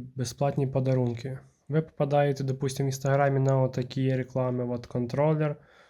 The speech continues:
там з Тему, там код. Просто в магазин переходите, або попадаєте, як у прошлому відео, з планшетом. Там внизу, типу, є все по нулях,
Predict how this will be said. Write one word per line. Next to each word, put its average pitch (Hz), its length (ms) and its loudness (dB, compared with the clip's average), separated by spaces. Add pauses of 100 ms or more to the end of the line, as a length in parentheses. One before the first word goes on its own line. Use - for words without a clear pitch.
(100)
там 123 340 -2
з 120 120 -10
Тему, 123 420 0
там 117 300 -4
код. 151 380 -2 (420)
Просто 135 320 0
в - 20 4
магазин 131 440 4
переходите, 139 840 -2 (440)
або 131 240 2
попадаєте, 127 1000 0
як 120 280 -4
у 123 380 -6
прошлому 127 480 -2
відео, 165 520 2 (180)
з 139 240 -6
планшетом. 123 720 -4 (220)
Там 127 240 0
внизу, 123 320 -2
типу, 135 260 -4
є 131 120 0
все 123 220 -4
по 131 160 -2
нулях, 143 360 2